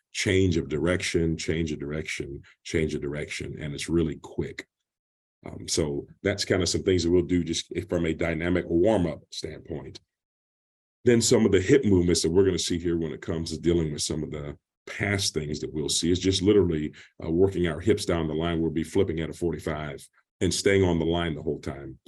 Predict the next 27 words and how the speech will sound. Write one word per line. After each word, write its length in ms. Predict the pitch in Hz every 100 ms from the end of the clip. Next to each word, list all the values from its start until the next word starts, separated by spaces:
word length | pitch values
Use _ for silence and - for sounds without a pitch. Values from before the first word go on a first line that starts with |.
| _ _ -
Or 180 | 104
you'll 180 | 92 101
flip, 400 | 92 - 110 -
flip 240 | - 113 98
and 120 | 95
open 320 | 107 139 95 87
at 80 |
a 40 | 73
forty-five 680 | - 80 73 78 78 80 80 - -
and 160 | 80 80
come 240 | 98 90
back 360 | 87 104 - - _ _
and 160 | - 80
drive 260 | 80 82
on 100 | 82
the 80 | 82
ball. 300 | 82 90 80
So 140 | - 78
that 200 | 82 -
there's 200 | 85 80
always 340 | 98 92 82
some 180 | 101 90
kind 300 | 92 82 78
of 100 | 73
element 320 | 87 82 -
w-, 200 | 82 -
that, 180 | 85